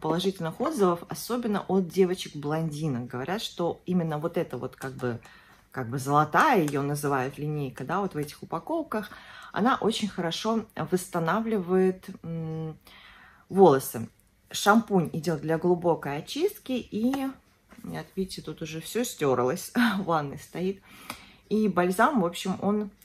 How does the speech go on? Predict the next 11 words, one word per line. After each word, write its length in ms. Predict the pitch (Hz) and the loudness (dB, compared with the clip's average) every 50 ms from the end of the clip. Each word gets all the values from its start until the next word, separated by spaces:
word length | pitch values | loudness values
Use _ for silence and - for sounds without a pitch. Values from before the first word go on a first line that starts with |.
| - - | -16 -14
это 160 | - - - | -14 -14 -10
кондиционер, 800 | - 190 170 170 165 160 - - 180 170 156 143 131 - - - _ _ _ _ _ - - - _ _ _ - - - _ _ _ _ _ _ _ - - | -6 -4 -4 -4 -4 -4 -2 -2 -2 -2 -2 -2 -4 -6 -8 -12 _ _ _ _ _ -20 -20 -20 _ _ _ -20 -20 -20 _ _ _ _ _ _ _ -10 -4
он 120 | - 185 180 | -2 0 0
как 160 | 180 170 147 | 0 0 0
бы 100 | 147 165 | 0 0
восстанавливающий 800 | 165 180 180 - 180 175 185 220 277 302 262 170 165 185 - - | 0 0 0 0 0 2 2 2 2 2 2 0 0 -2 -4 -6
как 200 | - - - - | -8 -10 -6 -2
раз 240 | - 202 233 - - - - | -2 -2 -2 -4 -8 -12 -8
для 220 | 160 156 175 190 190 | -2 0 2 2 0
поврежденных 720 | 185 165 156 - 165 170 - - 170 175 165 175 - - | 0 -4 -6 -4 -4 -4 -2 -2 -4 -2 -4 -6 -6 -4
волос. 400 | 165 170 160 143 127 - - - | -2 -2 0 -2 -4 -6 -8 -14